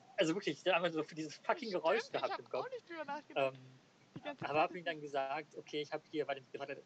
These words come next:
Speaker 1: „Riechen Sie irgendwas, Sir?“ Und ich so, „Nee, eigentlich nicht.“ Ähm, weil ich bin ja auch, ich bin ja auch dann noch mal ein zweites Mal, äh, zu diesem scheiß Rauchmelder nach oben geklettert mit meinem Schreibtischstuhl im, im Flur und hab versucht, den irgendwie runterzunehmen, aber das ist halt nicht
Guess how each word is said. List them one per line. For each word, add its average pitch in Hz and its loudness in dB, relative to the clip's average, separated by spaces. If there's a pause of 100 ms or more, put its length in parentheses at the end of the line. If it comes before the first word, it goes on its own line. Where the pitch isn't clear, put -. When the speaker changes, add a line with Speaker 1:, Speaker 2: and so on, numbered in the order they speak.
Speaker 1:
„Riechen 156 -4
Sie 156 4
irgendwas, 151 2
Sir?“ 147 4
Und 135 -6
ich 139 -6
so, 135 -10
„Nee, 131 4
eigentlich 123 -4
nicht.“ 151 -4 (440)
Ähm, 127 2
weil 143 4
ich - -2
bin 175 -2
ja 165 4
auch, 151 2
ich - -20
bin 170 -4
ja - 2
auch - -4
dann 135 -4
noch 131 -4
mal 131 0
ein 123 -10
zweites - 0
Mal, 127 2
äh, 139 2
zu 151 -12
diesem 139 -6
scheiß - -2 (360)
Rauchmelder 143 0
nach 131 -4
oben 196 2
geklettert 135 -4
mit 131 -6
meinem 127 0
Schreibtischstuhl 143 -2
im, 135 -14
im 127 -16
Flur 160 4 (320)
und - 2
hab - -6
versucht, 147 0
den 160 -4
irgendwie 160 2
runterzunehmen, 135 0
aber 135 6
das - -6
ist 147 -6
halt 147 4 (140)
nicht - -6